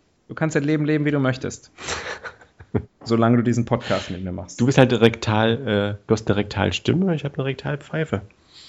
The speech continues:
Speaker 1: Ja.
Speaker 2: Ich find's toll.
Speaker 1: Man isst, was man raucht.
Speaker 2: Ich glaube, früher hat man übrigens so die, äh, gab's nicht Klis-, Klis-,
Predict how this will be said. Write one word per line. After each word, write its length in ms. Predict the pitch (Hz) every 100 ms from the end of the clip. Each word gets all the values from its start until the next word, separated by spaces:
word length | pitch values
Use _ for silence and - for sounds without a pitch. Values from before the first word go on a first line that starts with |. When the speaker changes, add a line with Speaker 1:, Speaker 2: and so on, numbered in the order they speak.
| - - _ -
Speaker 1:
Ja. 220 | 143 107 - _ _ _ - - - - - - - _
Speaker 2:
Ich 220 | - 135 -
find's 260 | 117 104
toll. 300 | - 87 87 - _ _ - - - -
Speaker 1:
Man 140 | 120
isst, 200 | 156 -
was 160 | 139 135
man 140 | 120
raucht. 420 | 104 98 98 - -
Speaker 2:
Ich 80 | -
glaube, 260 | 95 117
früher 180 | 123 123
hat 100 | 127
man 100 | 123
übrigens 260 | 120 123 120
so 120 | 117
die, 300 | 117 117 113
äh, 340 | 127 110 107 107 - _ _ _ _ _ -
gab's 200 | 92 -
nicht 140 | 120
Klis-, 280 | - 139 - _ -
Klis-, 280 | - 120